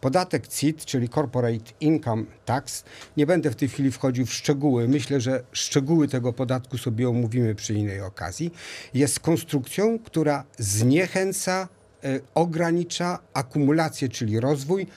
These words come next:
z kapitałów własnych. Jeśli tak jest, to w związku z tym firmy są, e, skazane na korzystanie z finansowania z kapitału zewnętrznego,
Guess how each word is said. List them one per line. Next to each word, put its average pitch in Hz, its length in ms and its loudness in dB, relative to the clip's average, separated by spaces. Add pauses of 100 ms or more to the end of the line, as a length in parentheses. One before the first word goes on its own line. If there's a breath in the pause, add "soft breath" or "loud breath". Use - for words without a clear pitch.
(100)
z - 160 -4
kapitałów 135 720 0
własnych. - 720 -4 (520 loud breath)
Jeśli 165 540 0
tak 127 260 -2
jest, - 460 -10
to 107 120 -4
w 95 40 -6
związku 185 440 0
z - 120 -8
tym 123 220 0
firmy 143 380 0
są, 156 460 0 (100)
e, 135 240 -2
skazane 143 580 0
na 151 140 0
korzystanie 135 800 0
z - 100 -8
finansowania 127 720 0
z - 80 -6
kapitału 139 680 -2
zewnętrznego, 113 840 -2